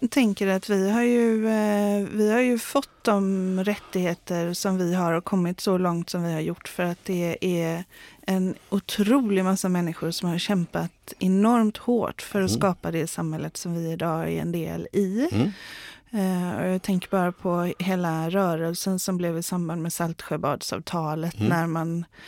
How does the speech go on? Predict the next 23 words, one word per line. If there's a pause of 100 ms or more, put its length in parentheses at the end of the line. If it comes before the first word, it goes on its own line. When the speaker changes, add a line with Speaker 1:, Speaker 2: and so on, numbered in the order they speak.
(400)
Speaker 1:
satte
regler
för
hur, (360)
hur
arbetslivet
i
Sverige
ska
Speaker 2:
Mm.
Speaker 1:
se
ut
och
sådär. (100)
Speaker 2:
Precis.
Speaker 1:
Eh,
och
det
har
ju
varit
en
kamp